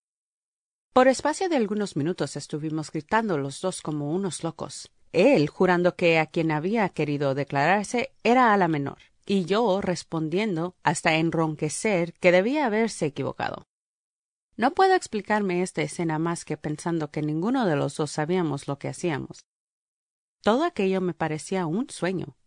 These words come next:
desde el manoteo de los caballos en la oscuridad hasta el hecho de contarme Saumarez la historia de sus amores con Edith Copley.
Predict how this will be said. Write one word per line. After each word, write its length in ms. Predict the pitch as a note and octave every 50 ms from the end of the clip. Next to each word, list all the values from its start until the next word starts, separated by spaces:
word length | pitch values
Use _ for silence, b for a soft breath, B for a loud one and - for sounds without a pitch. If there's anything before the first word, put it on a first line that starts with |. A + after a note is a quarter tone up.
| _ _
desde 340 | - E3+ F#3+ F#3+ F3 - F#3+
el 80 | F3+ F3+
manoteo 500 | F3+ F3 F3 E3+ E3 - - A3 A#3+ C4
de 80 | B3+
los 180 | A3+ F#3+ F3+ -
caballos 540 | - E3+ E3 E3+ F3 F3 F3+ G#3+ - - G#3+
en 80 | F#3
la 80 | D#3+ C#3+
oscuridad 640 | C#3+ - - - D3+ D3 D3 D3 D3 D3 E3 F#3+ - _
hasta 260 | - F#3 F#3 - -
el 120 | G#3 G3+ G#3
hecho 200 | A#3 - - C#4
de 120 | A#3+ A3+
contarme 440 | - F#3+ F3+ F3 - F#3 F#3 G3 G3+
Saumarez 600 | F#3+ - G3 F#3+ G#3 B3 C4 G3+ D3 C#3+ D3 -
la 80 | - D3+
historia 360 | D3+ - - - E3 E3 E3
de 120 | D3+ D3 C#3+
sus 240 | - E3+ D#3+ -
amores 420 | D#3 D3 D#3 E3+ G3 F3 D3+ - -
con 160 | - D#3 -
Edith 280 | - F3 D3+ D#3 D3 - -
Copley. 440 | - G3 G3 - - - - C#3+